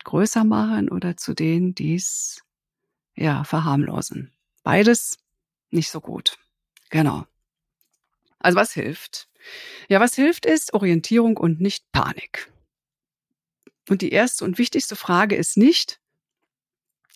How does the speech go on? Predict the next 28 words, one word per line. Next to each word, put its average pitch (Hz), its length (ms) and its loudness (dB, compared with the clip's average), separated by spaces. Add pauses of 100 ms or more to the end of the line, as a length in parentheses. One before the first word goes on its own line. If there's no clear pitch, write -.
hat 220 200 2
mein 165 220 4
Kind 381 280 6
ein 156 160 0
Problem, 170 460 0
sondern 208 560 6 (520)
was 214 240 -4
braucht 214 460 2
mein 170 200 0
Kind 143 260 -8
gerade? - 520 -8
Und 180 280 -4
was 240 440 0 (260)
brauche 160 420 -2 (140)
ich - 540 4
als - 220 -2
Elternteil, 240 1120 2 (200)
um 196 160 2
es 180 160 0
gut 180 220 -2
zu 165 100 -10
begleiten? 131 680 -10 (920)
Weil 226 480 0 (800)
du 277 140 4
als - 240 0
Mama 185 300 4
oder 170 180 2
Papa, 127 460 -4